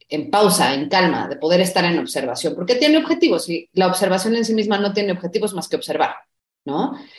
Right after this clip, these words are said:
La, la calma, la paz, la no acción no tiene objetivos más que simplemente estar en ella, ¿no? Entonces, eh, creo que primero es reconocerla. Y luego un poco entender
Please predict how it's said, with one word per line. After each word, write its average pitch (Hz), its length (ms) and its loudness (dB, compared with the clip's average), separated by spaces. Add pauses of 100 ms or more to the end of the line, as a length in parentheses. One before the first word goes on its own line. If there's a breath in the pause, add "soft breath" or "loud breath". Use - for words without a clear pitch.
(160 loud breath)
La, 185 300 4
la 190 240 0
calma, 226 340 2
la 190 220 2
paz, 190 580 0 (140)
la 165 200 2
no 202 260 4
acción 208 840 0 (200)
no 208 400 0
tiene 175 560 0
objetivos - 840 -4
más 123 200 -10
que 131 120 -10
simplemente 147 880 -2 (260)
estar 147 260 -2
en 160 120 2
ella, - 300 -2
¿no? - 240 -10 (340 loud breath)
Entonces, 220 720 4
eh, 180 220 4
creo 240 160 4
que 294 100 2
primero 220 280 2 (160)
es 196 240 0
reconocerla. 160 840 -2 (880 loud breath)
Y 233 80 4
luego 311 200 8
un 339 80 6
poco 294 220 4
entender 220 800 4